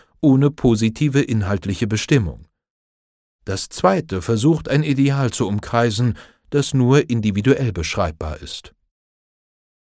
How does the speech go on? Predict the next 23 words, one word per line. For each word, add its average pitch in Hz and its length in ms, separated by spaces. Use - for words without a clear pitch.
Es 147 180
gibt 139 220
nicht 135 240
viele 90 340
andere 98 360
Begriffe, 98 580
die 92 120
so 104 260
zentral, 117 800
evident 104 640
und 135 240
signifikant 127 880
für 101 120
Gesellschaft 107 680
und 131 160
Individuum 123 840
und 156 160
zugleich 143 400
so 143 160
schwierig 117 580
zu 120 140
definieren 123 680
sind. 76 380